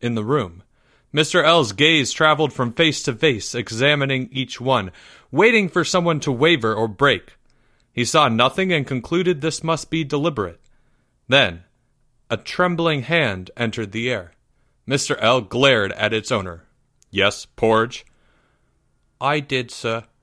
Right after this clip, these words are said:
"You had a snack during second break? Inside the classroom?" "Yes, sir."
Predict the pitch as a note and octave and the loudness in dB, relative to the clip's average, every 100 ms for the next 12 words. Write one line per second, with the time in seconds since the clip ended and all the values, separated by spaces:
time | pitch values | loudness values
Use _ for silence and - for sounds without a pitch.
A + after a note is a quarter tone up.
0 | _ _ _ F2+ F#2+ B2+ A2+ A#2+ A#2+ A#2+ | _ _ _ -6 0 0 2 2 4 2
1 | - F#2+ - - G2 A2 C#3 - _ - | -2 -6 -6 -4 0 2 0 -8 _ -10
2 | F#2+ A2+ G#2+ G2 - A#2+ A#2 G2+ - G#2+ | 0 2 0 -4 -2 -2 -2 -6 -2 -2
3 | B2+ - _ _ _ _ - C3+ C#3+ - | -4 -12 _ _ _ _ 0 2 2 4
4 | C3+ C3+ C3 C3 - C3+ C3+ - D3 D3+ | 6 6 4 0 2 0 0 -4 -10 -12
5 | _ _ _ _ _ _ _ C#3+ D3+ D3 | _ _ _ _ _ _ _ -2 -2 -2
6 | - B2 A#2+ | -4 -4 -4